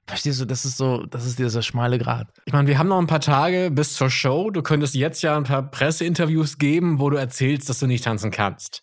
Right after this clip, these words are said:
Speaker 2: um das zu verfestigen, diese
Speaker 1: Schauen wir
Speaker 2: Meinung.
Speaker 1: mal, schauen wir mal.
Speaker 2: Gibst du Frau Ludwig ein paar Interviews und sagst, "Ja, nee, ich kann nicht tanzen, wirklich nicht."
Speaker 1: Ja, aber dann ist es auch wieder so, "Nee, komm."
Speaker 2: <laughs>
Speaker 1: Ich werde einfach gucken, dass ich trainiere.
Speaker 2: Aber du siehst es als Herausforderung, oder? Hast du da richtig Bock drauf auf Let's Dance?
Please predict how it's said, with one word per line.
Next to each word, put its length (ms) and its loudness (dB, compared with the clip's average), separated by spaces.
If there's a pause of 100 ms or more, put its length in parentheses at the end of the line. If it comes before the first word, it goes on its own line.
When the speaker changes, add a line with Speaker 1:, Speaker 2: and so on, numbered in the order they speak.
(140)
Speaker 2:
um 160 2
das 180 0
zu 100 -4
verfestigen, 640 -2
diese 140 -4
Speaker 1:
Schauen 140 0
wir 160 2
Speaker 2:
Meinung. 240 -2
Speaker 1:
mal, 140 -12
schauen 220 -4
wir 100 0
mal. 240 -4
Speaker 2:
Gibst 200 -2
du 40 -4
Frau 200 2
Ludwig 340 2
ein 60 2
paar 140 0
Interviews 540 2
und 60 2
sagst, 260 2
"Ja, 60 -4
nee, 240 -8
ich 160 -4
kann 140 -4
nicht 180 -4
tanzen, 460 -2
wirklich 300 -4
nicht." 260 -14 (260)
Speaker 1:
Ja, 360 2
aber 220 0
dann 180 0
ist 100 -2
es 120 -2
auch 180 -6
wieder 180 -2
so, 420 -2
"Nee, 540 -4
komm." 400 -6
Speaker 2:
<laughs> 460 -8
Speaker 1:
Ich 180 0
werde 160 2
einfach 240 -4
gucken, 260 0
dass 140 0
ich 160 -2
trainiere. 400 0 (140)
Speaker 2:
Aber 180 4
du 80 6
siehst 180 2
es 100 0
als 200 0
Herausforderung, 680 0
oder? 220 2
Hast 120 0
du 60 0
da 60 4
richtig 260 0
Bock 160 0
drauf 240 -4
auf 140 -8
Let's 160 -10
Dance? 300 -6